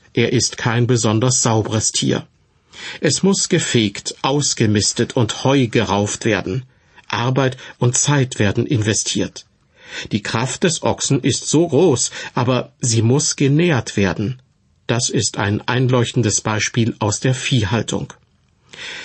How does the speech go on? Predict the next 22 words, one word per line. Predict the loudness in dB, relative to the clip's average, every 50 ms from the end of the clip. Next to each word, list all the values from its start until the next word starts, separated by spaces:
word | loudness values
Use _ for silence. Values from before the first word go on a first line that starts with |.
| -16 -18 -8 -2
Ich | -2 0 2
denke, | 4 2 4 4 2 4
durch | 4 2 0 2
diese | 2 2 4 4 4
Illustration | 4 4 4 2 2 2 0 0 -2 0 0 0 2 4 4 4 2
erhalten | 2 0 0 2 0 0 2 0 2
wir | 2 2 2 2
auch | 0 0 0
eine | 0 0 2 2 2
gute | 2 0 0 0 2 2 2 0 0
geistliche | 0 0 0 0 2 0 0 -2 0 -2 -2 0 0 0
Lektion. | 0 0 -2 -2 -2 -4 -2 0 0 0 0 -2 -2 -4 -8 _ _ _ _ _ _ _ -20 -6 _
Manchmal | 0 2 2 2 0 0 0 0 0 0
gibt | 0 -2 0 0
es | 0 -2 0 0
Konflikte | 0 0 0 0 0 0 0 0 0 0 0 0 0 -2 -10 -18 -4 0
in | 2 2 4
Beziehungen | 2 2 0 0 0 2 4 4 4 4 2 2 0 0 -4 -8 -18 _ _
und | 2 2 2 2
in | 2 0 2
der | 2 2
Gemeinde. | 2 2 2 2 2 2 0 -2 -2 -4 -6